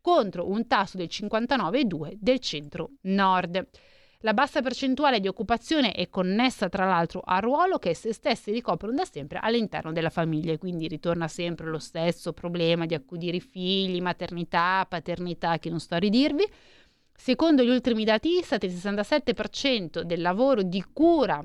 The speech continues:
domestica e familiare viene ancora sostenuto dalle donne, e la pandemia da covid diciannove ha aggravato il fenomeno. Figli e lavoro continuano a essere inconciliabili per molte madri. Come si legge nel bilancio di genere duemilaventuno, a cura del Dipartimento della Gene-, della Ragioneria Generale dello Stato, il tasso di occupazione delle donne in età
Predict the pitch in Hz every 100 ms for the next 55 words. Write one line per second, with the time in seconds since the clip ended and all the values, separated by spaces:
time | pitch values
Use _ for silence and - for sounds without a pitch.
0 | 190 196 202 214 254 233 202 180 - 202
1 | 277 339 233 170 190 269 262 190 180 220
2 | - 226 165 190 196 196 185 170 160 147
3 | 151 156 180 - - - 214 233 226 233
4 | 254 285 277 196 185 226 202 226 - 320
5 | 180 175 - 262 254 240 139 - - 202
6 | - 240 240 240 233 240 240 _ - 262
7 | 202 254 240 262 240 180 180 220 247 226
8 | 165 - 196 220 214 202 202 269 202 151
9 | 170 185 247 190 156 - 175 170 156 160
10 | 160 - - - _ 208 208 240 247 208
11 | 202 180 202 214 208 185 180 185 180 226
12 | 180 180 196 233 302 311 359 302 170 -
13 | 190 170 175 165 170 - 202 233 208 185
14 | 175 175 185 175 180 175 165 170 165 175
15 | 180 208 170 - 180 196 185 196 190 208
16 | 320 - 160 175 - 262 196 175 - 196
17 | - 240 185 180 190 220 180 175 175 214